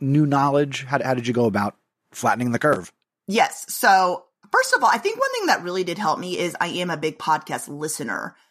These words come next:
Speaker 2: of education podcasts, but I love all kinds of podcasts. I mean, I will, it just kinda depends on what I'm in the mood for. And so kind of just started listening to the way others did things.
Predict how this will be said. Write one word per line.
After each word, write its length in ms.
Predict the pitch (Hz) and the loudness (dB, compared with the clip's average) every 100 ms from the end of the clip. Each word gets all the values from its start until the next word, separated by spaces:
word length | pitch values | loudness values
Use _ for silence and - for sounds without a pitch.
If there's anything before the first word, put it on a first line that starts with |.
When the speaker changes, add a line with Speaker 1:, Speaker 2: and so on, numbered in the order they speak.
| _ _ 175 | _ _ 0
Speaker 2:
of 280 | 170 165 - | 2 0 0
education 640 | 190 190 208 247 180 185 | 0 0 -2 -2 -2 -4
podcasts, 540 | - 170 - 180 202 - | 0 0 0 0 -2 -2
but 100 | 156 | -4
I 80 | |
love 260 | 156 151 143 - | 0 0 -2 -2
all 280 | 180 185 185 | 2 4 4
kinds 280 | 190 151 143 | 2 -2 -2
of 40 | |
podcasts. 420 | 151 123 - - 156 | -2 -2 -2 -4 -4
I 60 | |
mean, 160 | 160 160 | -2 0
I 120 | 165 | 2
will, 320 | 165 160 156 _ - | 4 2 0 _ -6
it 40 | |
just 140 | 277 - | -4 0
kinda 200 | 247 185 | 0 0
depends 320 | 180 220 180 | -2 -2 -2
on 80 | 175 | 0
what 120 | 160 | 0
I'm 120 | 156 | 0
in 80 | 143 | -2
the 100 | 143 | -4
mood 240 | 139 143 | -4 -6
for. 400 | - 214 247 311 - _ _ _ - | -4 0 0 0 -6 _ _ _ -4
And 120 | 214 | -2
so 120 | 240 | -2
kind 260 | - 370 508 | -4 -6 -4
of 80 | 571 | -4
just 160 | 523 | -6
started 320 | - 285 190 | 0 0 0
listening 440 | 160 180 226 208 190 | 0 -2 0 0 2
to 240 | 175 165 - _ | 0 -2 -6 _
the 100 | 185 | 0
way 320 | 165 160 160 - | 2 2 2 2
others 560 | 151 151 156 160 156 - - | 0 2 2 0 -6 -12 -10
did 280 | 147 156 - | -8 -6 0
things. 500 | 302 403 453 - | 0 0 -6 -10